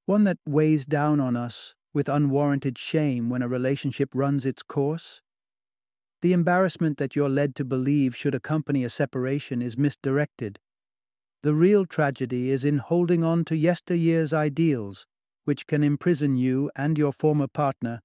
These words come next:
from finding genuine fulfillment. It's time to shift the focus from shame to understanding that the end of a partnership can pave the way for a richer existence for both parties. Part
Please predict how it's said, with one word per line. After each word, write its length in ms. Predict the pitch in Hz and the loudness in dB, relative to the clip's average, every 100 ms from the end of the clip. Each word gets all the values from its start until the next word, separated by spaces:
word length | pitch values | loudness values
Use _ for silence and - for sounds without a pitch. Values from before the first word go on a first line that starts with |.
| _ _ _ | _ _ _
from 260 | - 156 147 | 0 0 0
finding 640 | - 156 160 156 160 160 | 0 2 2 2 0 0
genuine 520 | 123 156 156 147 147 147 | 0 2 4 4 2 -2
fulfillment. 640 | 151 - 151 120 95 - _ _ _ _ _ _ _ _ _ - | -4 0 0 0 -6 -14 _ _ _ _ _ _ _ _ _ -6
It's 220 | 156 - | -6 0
time 240 | 175 180 | 0 2
to 80 | 165 | -2
shift 280 | - 160 - | 0 -2 0
the 100 | 143 | -6
focus 580 | - 151 - 147 - - | 0 0 0 -6 -6 -12
from 180 | - 131 | -6 -4
shame 560 | 123 - 156 135 131 151 _ _ _ _ - | -2 0 0 2 -2 -4 _ _ _ _ -2
to 140 | 147 | 0
understanding 800 | 143 139 - 156 151 156 151 151 | 2 -2 -2 0 2 2 0 -2
that 180 | 139 - | -4 -2
the 120 | 143 | -2
end 220 | 143 156 | 0 0
of 100 | 147 | 0
a 80 | 139 | -2
partnership 720 | - 175 170 131 101 117 110 - _ _ _ _ - | -2 -2 0 -4 -4 -6 -6 -10 _ _ _ _ -4
can 160 | 143 127 | -2 2
pave 260 | 147 143 | 0 2
the 100 | 151 | 2
way 220 | 151 147 | 2 2
for 220 | 151 160 151 | 2 2 2
a 40 | |
richer 320 | 151 170 175 | 2 2 2
existence 560 | 160 139 185 - 110 107 | 2 2 0 -2 -6 -4
for 140 | - | -4
both 320 | 143 175 165 | 0 0 -2
parties. 460 | - 110 - 104 107 _ _ _ _ _ _ _ _ _ _ _ _ _ _ - | -4 -6 -6 -16 -18 _ _ _ _ _ _ _ _ _ _ _ _ _ _ -2
Part 260 | 170 175 | 0 0